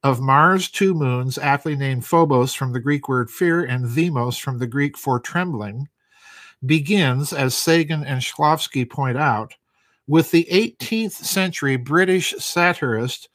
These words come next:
Jonathan Swift, who lived from sixteen sixty-seven to seventeen forty-five. In seventeen twenty-six, Swift published Gulliver's Travels,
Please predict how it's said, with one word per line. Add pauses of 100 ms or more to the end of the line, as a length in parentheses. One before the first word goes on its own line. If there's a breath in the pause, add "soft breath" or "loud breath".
(220)
Jonathan
Swift, (400)
who
lived
from
sixteen
sixty-seven
to
seventeen
forty-five. (1080 loud breath)
In
seventeen
twenty-six, (460 soft breath)
Swift
published (140)
Gulliver's
Travels,